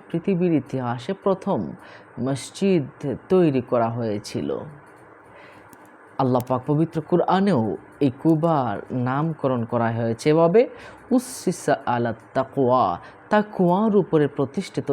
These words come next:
এই কুবা মসজিদ। এই মসজিদটাও রবিউল আউয়াল মাসেই, আহ, হয়েছিল। সম্মানিত দর্শক ও শ্রোতা, চতুর্থ যে কারণ আমরা বলতে পারি,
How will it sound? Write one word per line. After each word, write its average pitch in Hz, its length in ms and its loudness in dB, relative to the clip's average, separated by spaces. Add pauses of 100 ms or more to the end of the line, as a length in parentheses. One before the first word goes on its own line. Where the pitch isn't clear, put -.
এই 131 120 0 (100)
কুবা 107 360 -4 (680)
মসজিদ। 127 420 2
এই 131 100 4
মসজিদটাও 170 720 2
রবিউল 147 420 2
আউয়াল 135 340 0
মাসেই, 113 600 0 (420)
আহ, 101 1000 -4
হয়েছিল। 117 640 0 (260)
সম্মানিত 127 400 -2
দর্শক 113 400 -4
ও - 60 -8
শ্রোতা, - 300 -10
চতুর্থ 190 600 2 (200)
যে 131 200 2 (180)
কারণ 139 320 0
আমরা 117 200 -2
বলতে 104 400 -4
পারি, 151 300 0